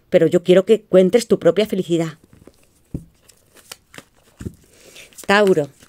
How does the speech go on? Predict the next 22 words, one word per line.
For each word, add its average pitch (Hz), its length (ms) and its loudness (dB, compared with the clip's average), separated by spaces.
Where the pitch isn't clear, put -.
¿qué 190 120 0
le 220 120 0
depara 233 560 0
a 190 100 0
Tauro 220 380 2
en 226 120 2
el 196 100 0
amor 208 540 0
en 175 180 0
esta 254 260 0
semana 196 380 0
de 175 100 4
abril 220 380 0
y 208 60 0
en 165 80 2
los 165 120 -4
próximos 240 600 -4
tres 233 420 0
meses? 226 560 -4
Tauro. 180 420 -6
Amigos 214 360 2
míos, 240 460 2